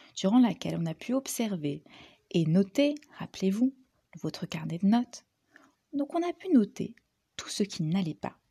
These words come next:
chez nous, chez les autres, dans le monde et même au-delà. Si on est tenté d'apporter tout de suite des solutions,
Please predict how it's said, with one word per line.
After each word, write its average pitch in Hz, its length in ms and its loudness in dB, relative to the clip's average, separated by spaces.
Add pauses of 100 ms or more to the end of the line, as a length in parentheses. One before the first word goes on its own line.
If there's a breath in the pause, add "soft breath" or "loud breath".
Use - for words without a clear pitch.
(460)
chez - 260 2
nous, 165 240 4
chez - 200 -4
les 226 240 0
autres, 156 300 -4
dans 233 160 0
le 254 100 6
monde 151 360 -2 (160)
et 190 60 2
même 185 200 4
au-delà. 160 320 -2 (1200 loud breath)
Si - 280 -4 (200)
on 175 60 2
est 175 120 -2 (320)
tenté 311 440 -6
d'apporter 214 500 -2
tout - 180 -8
de 247 120 -2
suite 233 240 -6
des 160 100 -2
solutions, 180 640 -6